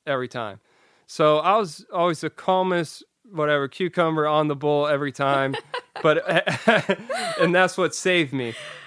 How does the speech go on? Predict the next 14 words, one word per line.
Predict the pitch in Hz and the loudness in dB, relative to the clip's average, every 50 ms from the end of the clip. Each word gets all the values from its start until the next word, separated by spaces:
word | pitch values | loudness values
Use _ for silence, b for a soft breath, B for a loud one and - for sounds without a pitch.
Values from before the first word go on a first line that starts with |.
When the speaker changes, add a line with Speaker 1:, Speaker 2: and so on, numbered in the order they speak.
| B B | B B
Speaker 1:
So | B - - 170 160 156 156 151 | B -6 0 2 4 6 6 4
Speaker 2:
Oh | 151 160 | 4 2
Speaker 1:
I | 165 175 | 2 2
Speaker 2:
my | 180 | 2
Speaker 1:
ended | 170 170 156 | 2 0 0
up | 156 151 143 165 | 0 0 -2 -2
doing, | 165 143 143 143 147 143 143 | -2 -2 0 0 0 0 0
Speaker 2:
gosh. | |
Speaker 1:
like, | 143 135 131 120 | 0 0 -2 -4
a | 131 | -4
couple | - 147 143 135 139 135 | -4 -4 -2 -2 -2 -2
rodeos, | 135 135 135 135 131 135 131 127 127 127 127 123 120 - - - - | -2 0 0 0 0 -2 -2 -2 -2 -2 -2 -4 -6 -10 -18 -18 -12
and | 151 139 131 | -8 -6 -6
it | 131 123 | -6 -6